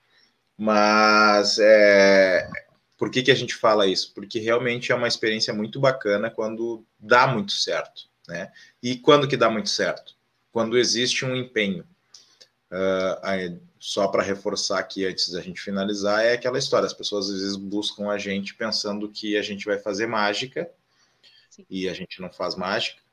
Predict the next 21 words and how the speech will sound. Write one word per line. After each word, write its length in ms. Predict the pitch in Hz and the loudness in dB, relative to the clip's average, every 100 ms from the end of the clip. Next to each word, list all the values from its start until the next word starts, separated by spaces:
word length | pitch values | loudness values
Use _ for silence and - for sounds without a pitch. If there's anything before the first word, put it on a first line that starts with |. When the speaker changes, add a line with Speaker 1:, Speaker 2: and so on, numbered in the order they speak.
| _ | _
Speaker 1:
ainda 220 | 87 90 | 0 0
bem, 240 | 175 185 | 0 -4
Speaker 2:
<laughs> 640 | - - - - 302 302 294 | -6 -8 -8 -2 0 0 -2
Speaker 1:
né? 140 | 226 | -6
Porque 160 | - 98 | -4 -2
mágico 440 | - 95 - - | 0 0 -2 -6
não 140 | 92 87 | -8 -6
ganha 220 | 90 92 | -6 -6
muito, 340 | 87 117 117 | -8 -6 -4
eu 40 | 87 | -2
acho. 260 | 131 - - - 349 339 - - _ - | -4 -8 -16 -2 0 0 -6 -20 _ 0
Ah, 580 | 98 95 95 92 92 - | 2 4 2 0 -2 -2
não 160 | 104 135 | -4 -2
que, 160 | - | -2
não 200 | - 110 | 0 -2
que 100 | 107 | 2
adestrador 520 | 120 107 - 104 107 101 | 2 2 0 2 2 4
ganhe, 220 | 98 87 | 2 4
né? 240 | 622 - - - 330 330 - 320 | 0 0 -6 0 0 0 -6 2
Mas, 260 | 113 107 | 2 2
enfim, 360 | 120 - 110 | 0 -2 -4